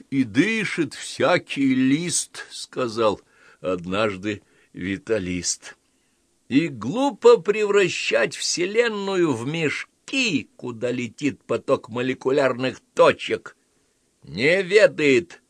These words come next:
рождённый есть, где туча, беленький платочек, задумала с подругой сесть, никто не знает. Всюду воля отличная от нас,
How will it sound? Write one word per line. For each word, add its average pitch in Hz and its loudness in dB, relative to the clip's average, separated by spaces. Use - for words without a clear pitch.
рождённый 107 0
есть, 95 -2
где 104 0
туча, - 0
беленький 104 -4
платочек, - -2
задумала 151 -2
с - -4
подругой 120 -4
сесть, - -2
никто 110 -6
не 95 -10
знает. 80 -6
Всюду 143 0
воля 120 2
отличная 98 -8
от - -14
нас, - -8